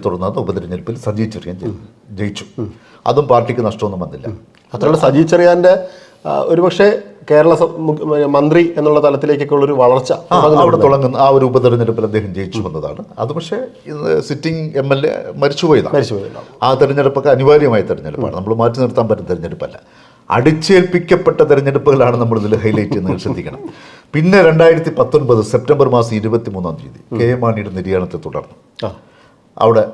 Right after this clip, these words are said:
Speaker 1: മത്സരം നടന്നു. പക്ഷേ അവിടെ സീറ്റ്
Speaker 2: പാലയിൽ.
Speaker 1: നഷ്ട-, പാലയിൽ സീറ്റ് നഷ്ടപ്പെട്ടു പോയി.
Speaker 2: നഷ്ടപ്പെട്ടു.
Speaker 1: എൻ സി പിയിലെ മാണി സി കാപ്പൻ
Speaker 2: ഉം.
Speaker 1: ജോസ് കെ മാണിയെ തോൽപ്പിച്ചു.
Speaker 2: ഉം.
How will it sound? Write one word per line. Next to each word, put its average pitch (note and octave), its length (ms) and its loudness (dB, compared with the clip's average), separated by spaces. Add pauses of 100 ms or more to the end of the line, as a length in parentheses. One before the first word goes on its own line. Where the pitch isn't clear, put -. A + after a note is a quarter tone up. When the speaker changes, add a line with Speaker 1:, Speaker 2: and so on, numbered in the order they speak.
(160)
Speaker 1:
മത്സരം G2+ 360 -6
നടന്നു. D2+ 240 -10 (200)
പക്ഷേ C3 180 2
അവിടെ B2+ 280 4
സീറ്റ് - 180 -6
Speaker 2:
പാലയിൽ. B2 320 4
Speaker 1:
നഷ്ട-, - 160 -8
പാലയിൽ G2+ 300 2 (520)
സീറ്റ് C3+ 220 -4
നഷ്ടപ്പെട്ടു A#2+ 440 -2
പോയി. D#2+ 120 -10 (340)
Speaker 2:
നഷ്ടപ്പെട്ടു. G2+ 360 -6
Speaker 1:
എൻ A#2+ 60 0
സി A#2+ 160 -2
പിയിലെ B2+ 240 2
മാണി A#2+ 220 2
സി B2+ 160 -4
കാപ്പൻ A2 360 0 (140)
Speaker 2:
ഉം. G#2+ 180 -8
Speaker 1:
ജോസ് A#2 220 -2
കെ A#2+ 80 0
മാണിയെ G2 240 -2
തോൽപ്പിച്ചു. F2 380 -10
Speaker 2:
ഉം. - 220 -14